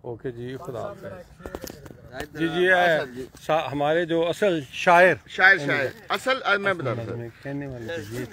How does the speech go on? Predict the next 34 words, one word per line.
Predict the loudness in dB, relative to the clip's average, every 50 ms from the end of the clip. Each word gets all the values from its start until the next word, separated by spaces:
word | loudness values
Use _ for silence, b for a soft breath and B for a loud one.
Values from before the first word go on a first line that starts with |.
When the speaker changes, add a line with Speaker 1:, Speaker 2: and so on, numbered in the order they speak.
| 0 2
Speaker 2:
असल | 2 4 4 4 4 8
जो | 8 8 8
शायर | 8 6 8 8 8 8 6
थे | 4 4 4 4
जी, | 4 2 0 -4 -2 0
जो | 2 2 4
हमारे, | 4 4 4 4 6 6 6 6 6 6 6 6
अ, | 6
अपना | 6 6 4 4 2 0 2 4 4 6 6 6 6 6 4
बॉस | 4 6 6 6 6 6
क्लब | 4 4 4 4
की | 4 2 2
नज़में | 2 2 2 2 0 0 2
जिन्होंने | 0 2 2 2 2 2 2
लिखी | 0 -2 -2 0 0 2
थी, | 2 2
बालों | 4 6 6 6 6 6
बत्तियाँ | 4 2 0 0 0 0 2 2
पे | 2 0
लिखी | 0 -2 -4 -4 -4 -2
थी | 0 0 2
और | 2 2 2
काफ़ी | 2 2 2 2 2 0
सारी | 0 0 0 2 0
नज़में | 0 0 0 2 2 2
लिखी | 2 0 -2 -2 -2
थी | 0 0 0 0
को | -2 0
बॉस | 4 6 6 6 4 4
क्लब | 4 2 2 4
की | 2 -2
शायरी | 0 0 0 2 2 0 0
के | 4 4 4
ऊपर, | 4 6 6 4 4